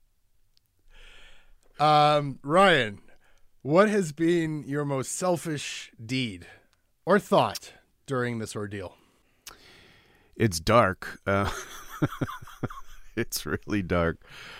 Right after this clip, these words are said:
Speaker 2: I really appreciate how I was raised in the bush, uh, hunting and fishing.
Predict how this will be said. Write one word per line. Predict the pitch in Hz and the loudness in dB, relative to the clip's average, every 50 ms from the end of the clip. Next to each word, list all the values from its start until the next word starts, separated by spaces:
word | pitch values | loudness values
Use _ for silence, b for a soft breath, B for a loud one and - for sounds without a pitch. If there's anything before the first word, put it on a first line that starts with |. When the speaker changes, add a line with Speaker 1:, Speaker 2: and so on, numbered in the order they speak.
| B B B B B _ | B B B B B _
Speaker 2:
I | - 98 113 120 120 120 127 - | 0 2 4 4 6 6 4 4
really | - 110 113 107 110 110 | 4 4 6 6 6 6
appreciate | 104 98 - - 117 107 98 - - 98 95 92 - | 4 2 2 2 2 2 2 2 0 2 2 2 2
how | 92 90 87 87 | 2 0 2 2
I | 85 85 85 | 2 0 0
was | 82 82 71 78 | -2 -4 -4 -4
raised | 80 80 78 76 73 69 - - - - - - _ _ _ _ | -4 -4 -4 -6 -6 -8 -10 -10 -10 -12 -12 -14 _ _ _ _
in | - 95 95 | -2 0 0
the | 92 82 | 0 0
bush, | 76 - 90 87 87 80 - - - - - - b b b b b b b b b b b b b b b - | 0 -2 0 0 0 -2 -2 -4 -6 -6 -8 -10 b b b b b b b b b b b b b b b -2
uh, | 87 90 87 87 85 87 85 82 82 80 80 80 | 0 2 4 4 4 4 4 4 4 2 2 2
hunting | 80 127 113 110 - 110 104 95 | 2 2 0 0 2 0 0 0
and | 92 85 - | 0 -2 -2
fishing. | - 80 80 - - - 85 80 82 82 78 | -4 -4 -4 -2 -2 -4 -2 -2 -4 -4 -6